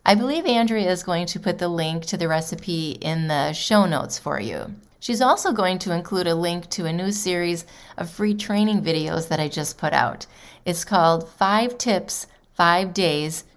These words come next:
to a More Focused Dog Challenge. I have found that many, many common behavior issues in dogs stem from just simply a lack of attention and trust.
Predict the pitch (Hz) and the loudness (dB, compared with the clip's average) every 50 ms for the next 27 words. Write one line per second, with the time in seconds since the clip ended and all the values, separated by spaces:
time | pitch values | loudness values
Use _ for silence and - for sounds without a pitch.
0 | _ _ - 185 170 165 165 170 165 165 175 175 175 - 175 165 160 165 - 165 | _ _ -4 -2 0 0 0 2 2 0 0 -2 -2 0 0 0 0 -2 -6 -6
1 | 160 - - - - - 170 156 151 151 147 147 147 - - - - - 110 - | -6 -6 -10 -10 -2 2 4 4 4 4 2 -2 -6 -8 -6 -4 -4 -4 -4 -6
2 | - - - - - - - - - - - - - - _ - - 226 294 349 | -6 -8 -8 -8 -10 -10 -14 -20 -20 -20 -20 -20 -20 -12 _ 2 4 4 4 4
3 | 349 349 - 220 196 190 196 196 180 156 - - - 180 165 170 185 190 196 196 | 0 2 2 4 4 4 2 2 2 0 -2 -4 -4 -2 -2 2 2 2 2 2
4 | 196 196 196 190 180 170 170 170 170 175 175 175 175 175 170 - - 185 170 170 | 2 0 0 -2 -2 -2 0 0 0 -2 -4 -4 -6 -8 -10 -8 -6 -4 -2 -2
5 | 170 170 170 165 160 160 175 165 156 165 175 170 - - 160 - - 160 151 - | -2 -2 -2 -4 -4 -2 -2 -2 -2 -2 -2 -2 -4 -4 -4 -4 -6 -6 -6 -6
6 | 147 143 143 175 185 185 175 165 160 156 160 160 - - - - - - _ _ | -6 -4 -2 -2 0 2 2 2 0 -2 -4 -12 -16 -20 -20 -20 -20 -20 _ _
7 | - - 202 190 196 196 - 208 202 196 180 180 180 175 175 - - - 175 165 | -6 -2 0 0 0 0 2 2 0 2 2 0 0 0 0 -2 -4 -4 -4 -4
8 | 170 170 202 175 170 165 - - 165 165 165 160 165 175 175 - 175 170 - - | -4 -2 -2 -2 -2 -2 0 -2 0 2 2 2 2 0 0 -4 -8 -6 -6 -6
9 | 165 - - - 196 208 226 214 - - - - - - - - _ _ 170 180 | -8 -6 -4 0 0 0 0 0 -2 -4 -6 -6 -8 -10 -12 -16 _ _ -2 -2
10 | 175 165 - - 226 220 156 127 - - - - - | -2 -4 -4 -2 0 0 0 -2 -4 -8 -12 -14 -16